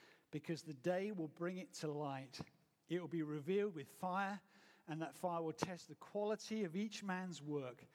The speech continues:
If what he has built survives, the builder will receive a reward. If it is burnt up, the builder will suffer loss, but yet will be saved." We need this perspective,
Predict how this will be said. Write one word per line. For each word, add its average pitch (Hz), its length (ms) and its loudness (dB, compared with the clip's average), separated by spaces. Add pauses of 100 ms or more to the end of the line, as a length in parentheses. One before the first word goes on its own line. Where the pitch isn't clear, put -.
(400)
If 226 240 4
what 277 160 4
he 269 80 -2
has 233 160 -2
built 196 320 4
survives, 165 640 0
the 143 140 -4
builder 185 400 2
will 165 140 2
receive 151 480 0
a 151 40 0
reward. 135 800 -4 (540)
If 185 180 2
it 208 80 0
is 180 140 0
burnt 170 480 0
up, 139 260 0 (420)
the 147 120 0
builder 190 440 4
will 147 160 -2
suffer 170 460 -2
loss, 139 480 -2 (560)
but 143 160 0
yet 143 300 0 (680)
will 151 200 2
be 143 120 -4
saved." 123 580 -4 (3000)
We 165 120 0
need 226 340 2 (640)
this 170 140 -2
perspective, - 680 -4